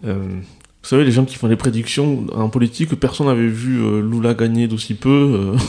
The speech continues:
euh. <laughs> Donc en fait,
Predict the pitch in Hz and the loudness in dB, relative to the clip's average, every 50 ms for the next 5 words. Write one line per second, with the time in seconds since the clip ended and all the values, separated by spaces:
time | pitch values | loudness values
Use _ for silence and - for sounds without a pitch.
0 | - - - - 101 120 107 98 104 - - - - - - - - - - - | -2 -6 -6 -2 0 0 0 0 -2 -6 -8 -14 -14 -12 -12 -14 -14 -12 -6 -6
1 | 143 - - - 180 175 - - - 165 - - - - 123 - 120 127 117 123 | -6 -4 0 0 0 0 0 -6 -6 -6 -6 -6 -10 -10 -4 -4 -2 0 0 0
2 | 113 117 139 139 139 - - - | 2 4 2 2 2 -2 -10 -14